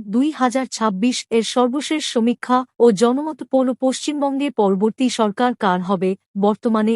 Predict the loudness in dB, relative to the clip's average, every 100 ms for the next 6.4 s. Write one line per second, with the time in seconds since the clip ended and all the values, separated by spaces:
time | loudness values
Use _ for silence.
0 | 0 -2 2 2 0 -2 -4 -4 -4 -4
1 | -2 0 0 -2 -2 -2 0 -2 0 0
2 | 2 2 2 2 0 0 -4 -2 0 0
3 | 0 -2 -2 0 -2 0 -4 -2 -2 0
4 | -6 -2 0 2 2 0 0 0 -4 -4
5 | -4 0 0 2 0 0 0 0 0 -2
6 | -4 -4 -4 -6